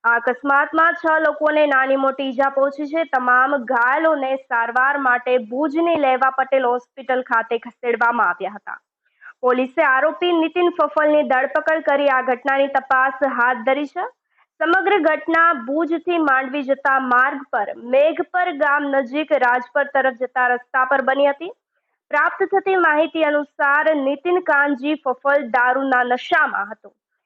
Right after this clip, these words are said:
તેણે પોતાની કારનો કાબુ ગુમાવ્યો હતો. નશાની હાલતમાં રોંગ સાઈડમાં ડ્રાઇવિંગ કરી રહ્યો હતો, જેના પરિણામે તેની કારે સામેથી આવતી એક પરિવારની કારને જોરદાર ટક્કર મારી હતી.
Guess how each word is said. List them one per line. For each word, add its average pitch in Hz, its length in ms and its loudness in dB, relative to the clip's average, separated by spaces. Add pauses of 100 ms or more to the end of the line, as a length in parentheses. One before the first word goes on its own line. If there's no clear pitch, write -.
(160)
તેણે 240 160 0
પોતાની 269 560 2
કારનો 339 640 2
કાબુ 277 420 -2
ગુમાવ્યો 320 560 2
હતો. 330 200 -2 (460)
નશાની 392 580 2
હાલતમાં 302 720 2
રોંગ 277 240 2
સાઈડમાં 254 720 0
ડ્રાઇવિંગ 262 480 2
કરી 214 260 -2
રહ્યો 202 280 -10
હતો, 220 260 -12 (460)
જેના 254 340 2
પરિણામે 285 800 2
તેની 269 320 0
કારે 262 560 -2 (540)
સામેથી 370 540 2
આવતી 285 360 0
એક 302 260 -4
પરિવારની 262 640 0
કારને 254 580 0
જોરદાર 240 720 0
ટક્કર 277 500 -4
મારી 208 340 -6
હતી. 220 240 -12